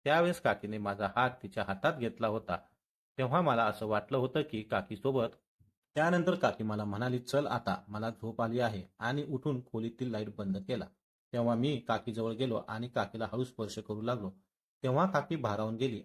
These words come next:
आणि मला घट्ट मिठी मारली. मग आम्ही तीन ते चार तास आमच्या इच्छा पूर्ण केल्या. त्यानंतर कधी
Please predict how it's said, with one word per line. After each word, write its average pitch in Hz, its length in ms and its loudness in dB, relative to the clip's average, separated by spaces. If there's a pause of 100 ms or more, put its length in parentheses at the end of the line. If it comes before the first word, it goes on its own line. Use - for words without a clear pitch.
आणि 113 200 -4
मला 107 260 -2
घट्ट 101 280 -8
मिठी 104 280 -6
मारली. 110 320 -2 (360)
मग 180 260 2
आम्ही 117 320 -2 (140)
तीन 156 180 -2 (100)
ते 151 100 -6
चार 101 300 -2 (120)
तास 101 340 0
आमच्या 110 340 -4
इच्छा - 300 -8
पूर्ण 104 400 -10
केल्या. 104 240 0 (500)
त्यानंतर 175 440 2
कधी 110 300 -2